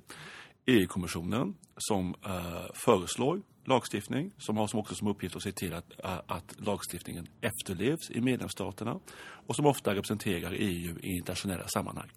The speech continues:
till exempel handelsfrågor. Det är nummer ett. Nummer två, Europaparlamentet, som, eh, som sagt är direktvalt och som, eh, lagstiftar,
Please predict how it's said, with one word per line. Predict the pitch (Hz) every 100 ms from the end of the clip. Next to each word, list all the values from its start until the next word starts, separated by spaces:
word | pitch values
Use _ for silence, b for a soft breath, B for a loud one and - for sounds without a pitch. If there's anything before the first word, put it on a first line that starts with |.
| - -
till |
exempel | 98 104 -
handelsfrågor. | - 95 82 - - - - -
Det | 113
är |
nummer | 104 98
ett. | - - - - B B B B
Nummer | 101 95 -
två, | 160 175 180 _ _ -
Europaparlamentet, | 113 107 87 85 87 87 - 90 - - _ _ _ _ _ _ _ _ - -
som, | - 117 107 107
eh, | 107 104 101 98
som | 95 104
sagt | 95 87 - - B B B -
är | 98
direktvalt | 92 104 - - 101 90 - - B B _
och | 151 147
som, | 151 143 131 -
eh, | 117 113 107 110 104 110
lagstiftar, | 123 107 - - - -